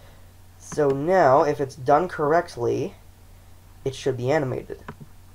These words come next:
Press play. And it does this little thing. Now, this is a little choppy, but it's probably because I... It, it may be a little bit choppy, but that's okay. We can fix that.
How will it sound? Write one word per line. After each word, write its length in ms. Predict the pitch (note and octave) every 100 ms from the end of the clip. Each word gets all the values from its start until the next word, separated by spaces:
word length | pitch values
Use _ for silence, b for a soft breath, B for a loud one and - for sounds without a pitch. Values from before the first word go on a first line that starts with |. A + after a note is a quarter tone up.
| -
Press 160 | - -
play. 580 | - E3 E3 D#3 D#3 - - - - - - - - - - - - - - - - - - - - - - - - - - - -
And 100 | A#2+
it 60 |
does 200 | A#2+ B2+
this 120 | B2+
little 220 | C3 C#3+ C#3+
thing. 480 | - E3+ A#2+ B2 - - - - b b b -
Now, 120 | C3+
this 140 | D#3+ G3
is 100 | F3+
a 60 |
little 240 | F#3 F3+ F3
choppy, 600 | - C#3+ D3+ E3+ E3+ E3+
but 240 | D3+ C3+
it's 400 | B2 B2 - -
probably 460 | - C#3 C3+ C3 B2+
because 360 | B2 B2 A#2+
I... 380 | A#2 A#2 A2+ A2 - - - - - b b b b b
It, 100 | - -
it 160 | - G3+
may 140 | G#3+
be 120 | G#3
a 60 | G#3
little 260 | E3 D#3 E3
bit 140 | E3+
choppy, 440 | - F3+ E3+ F3
but 60 | D#3+
that's 340 | D3 C#3 -
okay. 420 | B2 C3 - B2+ B2+
We 100 | B2
can 140 | C3
fix 320 | - C3+ B2+
that. 320 | B2+ A#2+ A2+